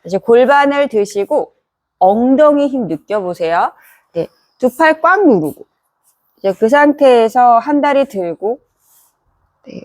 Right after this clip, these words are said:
오른손으로 왼 무릎 안쪽, 허벅지 안쪽을 서로 미세요. 단단하게. 그리고 골반 내립니다. 마시는 숨. 네, 내쉬는 숨에 손 밀어내고 오른발 누르고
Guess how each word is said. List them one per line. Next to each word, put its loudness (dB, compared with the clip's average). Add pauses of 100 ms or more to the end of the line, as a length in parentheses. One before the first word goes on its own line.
오른손으로 2
왼 0
무릎 -2
안쪽, -6 (600)
허벅지 -2
안쪽을 -2
서로 0
미세요. -2 (200)
단단하게. 0 (320)
그리고 2
골반 2
내립니다. -2
마시는 -4
숨. -4 (1200)
네, 0
내쉬는 2
숨에 0
손 0
밀어내고 2
오른발 0
누르고 -4